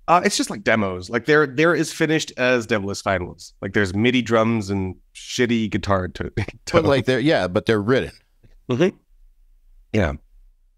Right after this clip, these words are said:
Speaker 2: I like that. So you ditched thirty songs. That's awesome.
Speaker 1: Oh, I ditched way more than that, but that's just how I write. Like, I, I, I'm not very,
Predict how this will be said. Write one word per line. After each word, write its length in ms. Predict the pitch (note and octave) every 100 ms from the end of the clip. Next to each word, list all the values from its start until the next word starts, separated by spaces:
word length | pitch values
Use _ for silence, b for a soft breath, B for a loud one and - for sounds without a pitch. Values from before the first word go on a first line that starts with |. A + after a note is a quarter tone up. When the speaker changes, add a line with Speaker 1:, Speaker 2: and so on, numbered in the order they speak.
| _ _ _ _ _
Speaker 2:
I 60 | A#2+
like 260 | D3 D3+ -
that. 220 | E2 -
So 360 | - A2 G#2 - _ _
you 120 | A2+
ditched 400 | G2+ A#2+ A2+ - -
thirty 280 | A#2 A2 G#2+
songs. 460 | - B2 D#2 C#2+
That's 200 | F#2 F#2
awesome. 380 | G2+ F#2+ - - _ - _ _ _ _ _
Speaker 1:
Oh, 80 | A#2+
I 60 | A#2
ditched 220 | G2+ -
way 260 | F2 G2+
more 200 | G2+ G2+
than 140 | G#2 F#2+
that, 360 | G#2+ G2+ - _
but 140 | F#2+ - _ - _
that's 280 | C#3+ C#3 - _ -
just 320 | A2+ - -
how 360 | F#2+ F#2 E2+ E2 -
I 100 | F2+
write. 280 | E2 E2+ - _ _
Like, 140 | F#2+ G#2+
I, 220 | G#2+ G2+ - _ _ _
I, 220 | A2+ A#2+ - _ - -
I'm 140 | - B2+
not 200 | C#3 G#2
very, 380 | A2 G#2+ G#2